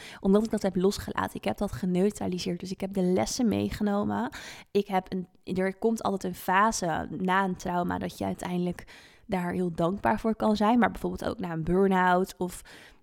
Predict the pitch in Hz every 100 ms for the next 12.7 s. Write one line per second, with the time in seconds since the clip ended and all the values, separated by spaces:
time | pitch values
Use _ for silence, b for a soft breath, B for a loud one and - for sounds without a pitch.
0 | - 208 220 220 214 - 196 185 180 202
1 | - 180 - - - 240 196 - 208 226
2 | 208 185 - _ - 214 214 220 185 190
3 | 185 180 - 190 175 170 196 202 185 190
4 | - - - - - 196 214 - - 415
5 | B B B - 190 196 214 262 - 214
6 | - 185 196 208 202 185 185 175 180 196
7 | 214 - - 175 180 170 175 170 165 175
8 | 160 170 185 208 - 185 185 - - 185
9 | - 175 180 180 175 175 - 180 175 175
10 | 180 180 170 175 175 175 170 175 170 165
11 | 175 160 196 - - 175 175 185 196 190
12 | - 185 175 185 170 - -